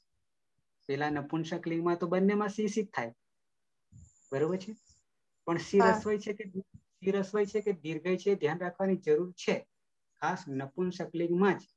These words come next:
Speaker 1: કારણ કે દ્વિવચન જે છે એ દીર્ઘ ઈ આવશે પાછું. ત્યાં પણ સી થાય છે, પણ દીર્ઘ સી થશે. આમાં રસ્વ સી છે, એટલે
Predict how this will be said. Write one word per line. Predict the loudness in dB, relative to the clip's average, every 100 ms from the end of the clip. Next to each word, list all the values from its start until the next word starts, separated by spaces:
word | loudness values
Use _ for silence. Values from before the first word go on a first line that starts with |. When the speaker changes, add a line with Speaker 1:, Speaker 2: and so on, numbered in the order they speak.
| _ _ _ _ _ _ -10
Speaker 1:
કારણ | -10 -8
કે | -10
દ્વિવચન | -6 -2 -2 0 0 2
જે | 0
છે | -2 -10 _ _ _ _ _ _ _ _ _ _ _ _ _ _ -2
એ | 2 2 2 -2 -10 _ _ _ _ -16 -2
દીર્ઘ | 4 4 6 4 4
ઈ | 2
આવશે | 2 0 -2 -4 -2
પાછું. | -4 -8 _ _ _ _ _ _ _ _ _ -6
ત્યાં | -4 -2
પણ | -2
સી | -2 2 2
થાય | 2 -2 -6
છે, | -10 _ _ _ _ _ _ _ _ _
પણ | -6 -6 0
દીર્ઘ | 2 4 4 0
સી | -6 -12
થશે. | -20 -20 -20 _ _ _ -10
આમાં | -6 -2 -2
રસ્વ | -2 -4 -4 0 0 0 -8 _ _ _ _ _ _ _ _ _ _ _
સી | -6 -4 -4
છે, | -6
એટલે | -8 -6